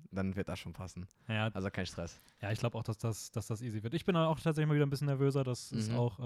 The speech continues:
Speaker 2: ähm, lange nicht mehr der Fall gewesen,
Speaker 1: <laughs>
Speaker 2: weil ich so abgebrüht bin und so cool, wenn's um das Ganze geht.
Speaker 1: Aha. Ja, ja, ja.
Speaker 2: <laughs> Ähm, genau, ich würd sagen, wir starten mal ganz fix mit den Kurznews. Das ist Tradition hier bei uns und das wollen wir nicht lassen.
Speaker 1: Kein
Speaker 2: Ähm,
Speaker 1: Stress, bitte. Schieß
Speaker 2: und
Speaker 1: los.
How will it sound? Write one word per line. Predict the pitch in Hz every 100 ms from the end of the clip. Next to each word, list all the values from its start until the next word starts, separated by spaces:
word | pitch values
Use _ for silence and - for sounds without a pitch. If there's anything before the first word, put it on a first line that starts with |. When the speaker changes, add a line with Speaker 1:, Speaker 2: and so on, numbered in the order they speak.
| 113
Speaker 2:
ähm, | 113 113 107 _ _ -
lange | 120 170
nicht | 165
mehr | 156
der | 147
Fall | - 156
gewesen, | 147 151 160 180 -
Speaker 1:
<laughs> | - 185
Speaker 2:
weil | 180 156
ich |
so | 123
abgebrüht | 156 135 110 110 -
bin | 117
und | 120
so | 127 - 151
cool, | 123
wenn's | 110 113
um | 110
das | 107
Ganze | 117 107 107
geht. | 127 - - - 233
Speaker 1:
Aha. | 117 117 113 120 - - -
Ja, | 170 117 117
ja, | 113
ja. | 107 107 170
Speaker 2:
<laughs> | - - - -
Ähm, | 127 131 135 131 139
genau, | 190 165
ich | 160
würd | 190
sagen, | 196 185
wir |
starten | - 175 180
mal | 165 160 160 165
ganz | 127 147 214
fix | - 185 -
mit | 165
den | 147
Kurznews. | - 165 117 135 -
Das | 127
ist | 139 -
Tradition | 139 127 - 170
hier | 196
bei | 170
uns | 185 208
und | 131
das | 131 139
wollen | 135
wir | 135
nicht | 147
lassen. | 135 147 190 233 - - - - - -
Speaker 1:
Kein | - 135
Speaker 2:
Ähm, | 139
Speaker 1:
Stress, | 135 143 139 -
bitte. | - 104 87 90
Schieß | 143 143
Speaker 2:
und | 143
Speaker 1:
los. | 107 98 -